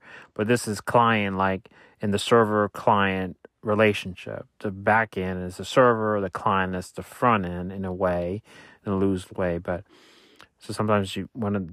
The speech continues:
that comes to mind a little bit. So now A P I is just, before it was, had a small vis-, a small bit of it, but now I can see a little bit larger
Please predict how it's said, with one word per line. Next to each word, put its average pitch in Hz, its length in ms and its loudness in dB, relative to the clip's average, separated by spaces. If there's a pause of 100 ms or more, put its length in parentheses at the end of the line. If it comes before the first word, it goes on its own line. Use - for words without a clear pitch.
(320)
that 123 260 2
comes 117 220 0
to 110 80 0
mind 98 220 6
a - 20 2
little 92 180 2
bit. 95 240 0
So - 100 -4
now 110 240 4
A 113 140 -2
P 113 220 2
I 101 500 4
is 110 200 -6
just, 107 260 0 (200)
before 175 420 6
it 131 40 4
was, 117 320 -4 (960)
had 117 220 4
a 104 180 -6
small 104 440 0 (720)
vis-, 139 480 2
a 123 300 -4
small 120 260 4
bit 123 300 4
of 101 180 4
it, 101 160 0
but 104 120 0
now 110 380 2
I 104 80 2
can 98 160 -12
see 107 160 -8
a 95 80 -4
little 98 220 -8
bit 95 160 -8
larger 107 580 2